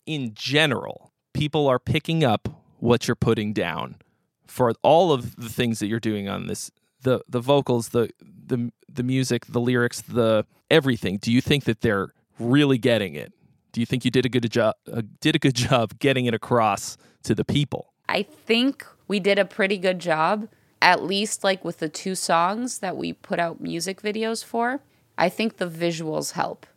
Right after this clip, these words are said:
Speaker 2: The, when you have a storyline, it's kinda like you're spoon feeding the lyrics to the people and the story and all that. Because let's be honest, you know, not a lot of people take the time to fully dissect a song.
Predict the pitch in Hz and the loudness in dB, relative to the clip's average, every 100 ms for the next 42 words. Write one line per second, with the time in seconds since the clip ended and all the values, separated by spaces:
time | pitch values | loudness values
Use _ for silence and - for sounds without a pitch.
0 | - 170 92 160 175 175 175 185 - 185 | -6 -4 -4 -2 -2 0 0 0 -4 0
1 | 175 185 185 196 208 196 185 - 190 170 | 2 2 0 -2 -2 -4 -6 -8 -4 -2
2 | 175 160 139 - _ _ - 151 165 - | 0 2 0 -4 _ _ -8 -4 -2 -4
3 | - 175 165 165 - 180 175 180 190 170 | -6 -2 -2 -2 -6 -6 -2 -2 -4 -8
4 | - 160 170 165 170 170 185 - - - | -12 -4 -2 0 0 0 -2 -6 -12 -12
5 | - - 175 160 - 175 180 190 - 160 | -12 -8 -4 -4 -6 -8 -2 0 0 -4
6 | 151 151 - 160 170 180 - 175 170 175 | -4 -6 -2 0 0 -2 -4 -6 -4 -4
7 | 190 214 220 - - - - 214 254 208 | -2 -2 -4 -14 -20 -18 -6 -4 -2 -2
8 | 202 185 - 175 - 170 170 170 - - | -2 -6 -8 -2 0 0 0 -4 -6 -6
9 | 175 170 165 165 170 175 170 170 - 175 | -8 -6 -2 -2 -2 -2 -2 -4 -8 -8
10 | 165 156 165 - 160 - 170 160 160 160 | -6 -4 -6 -6 -12 -6 -2 0 0 -4
11 | - - _ _ - 208 180 190 180 180 | -8 -20 _ _ -8 -6 -4 -2 0 2
12 | 156 160 156 151 156 - 147 147 151 | 0 2 -2 -2 -4 -2 0 0 -2